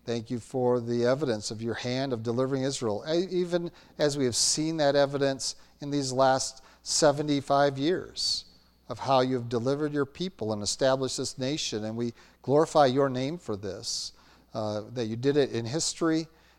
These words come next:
that you're doing it today, uh, that you have a purpose established for her. And, and we do not hesitate to give you praise for that. We look forward to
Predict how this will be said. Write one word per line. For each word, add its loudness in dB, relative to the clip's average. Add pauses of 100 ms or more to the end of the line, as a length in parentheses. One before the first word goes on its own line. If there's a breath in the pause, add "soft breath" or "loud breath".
(120)
that -4
you're -4
doing 2
it -6
today, 2 (420 soft breath)
uh, -4
that -2
you -2
have 2
a 0
purpose 0
established 0
for 0
her. 0
And, -6 (320 soft breath)
and -8
we -2
do 0
not 0 (120)
hesitate -2
to -8
give -2
you -2
praise 0
for -4
that. 4 (300 loud breath)
We 0
look 0
forward 4
to 0